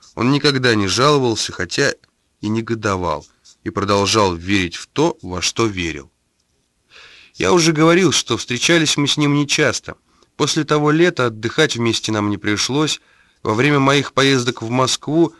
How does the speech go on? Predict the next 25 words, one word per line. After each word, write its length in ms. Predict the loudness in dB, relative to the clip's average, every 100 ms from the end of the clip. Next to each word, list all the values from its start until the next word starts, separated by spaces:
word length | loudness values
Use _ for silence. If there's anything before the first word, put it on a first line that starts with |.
| _
встретимся 640 | -8 0 0 0 -2 0
раз-другой, 560 | 0 0 -2 -2 -2 -2
не 120 | -2
больше. 440 | -2 -2 -4 -8
Поговорим 480 | -10 -2 2 2 0
по 80 | -4
душам, 460 | -6 -4 -4 -4
и 40 | -4
все. 380 | -6 -8 -8 -12 _ _ _
В 160 | -18 -12
Киев 460 | -4 -2 -2 -4 -10
он 240 | -2 0
не 80 | 0
приезжал. 720 | -2 -2 -2 -2 -4 -6 -8 _ _ _ _ _
Потом 320 | -4 2 2
заболел, 640 | 2 -2 -2 -2 0 0 -4 _ _ _ -4
лег 220 | 0 0
в 120 | 0
больницу, 800 | -2 -2 0 -4 -4 -6 -10 -16 _ _ -20 -20 -8
и 100 | -4
больше 400 | 0 2 0 0
я 140 | 0
его 160 | 0 -2
не 240 | -4 -6
видел. 340 | -8 -14 -18